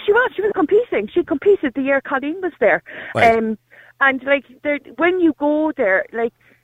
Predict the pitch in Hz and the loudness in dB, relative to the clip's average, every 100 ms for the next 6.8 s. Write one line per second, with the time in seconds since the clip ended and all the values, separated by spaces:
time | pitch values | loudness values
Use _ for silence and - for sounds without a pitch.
0 | _ _ _ _ _ 214 330 262 302 330 | _ _ _ _ _ -2 -2 0 -2 -2
1 | 381 - 226 220 247 349 370 415 427 - | -4 -12 -4 -4 -4 -8 -2 0 0 -2
2 | 349 330 311 285 277 269 - 262 254 - | 0 0 -2 -2 -2 -2 -4 -4 -4 -8
3 | 254 349 370 277 226 254 254 247 - _ | -4 0 2 2 0 -4 -4 -4 -6 _
4 | - 466 202 - _ 359 523 285 185 175 | -2 0 0 -4 _ -2 0 0 -2 -4
5 | 277 311 311 - - 330 320 381 - 370 | -4 -2 -4 -10 -6 -4 -2 -4 -4 -4
6 | 359 330 - 302 302 - 277 | -4 -6 -4 0 0 4 6